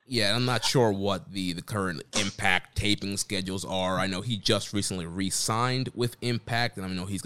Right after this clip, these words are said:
a, kind of a key player in a lot of the stuff they do. So I'm not sure if he'd be able to, to miss time from, from Impact. I don't know if the taping schedule will work out where he could come over or not.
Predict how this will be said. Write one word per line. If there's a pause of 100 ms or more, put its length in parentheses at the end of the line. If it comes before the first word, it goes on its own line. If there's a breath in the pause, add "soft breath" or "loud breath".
a,
kind
of
a
key (120)
player
in
a
lot
of
the
stuff (160)
they
do. (300 loud breath)
So
I'm
not
sure
if
he'd
be
able
to, (180)
to
miss
time
from,
from
Impact.
I
don't
know
if
the
taping
schedule
will
work
out
where
he
could
come
over
or
not.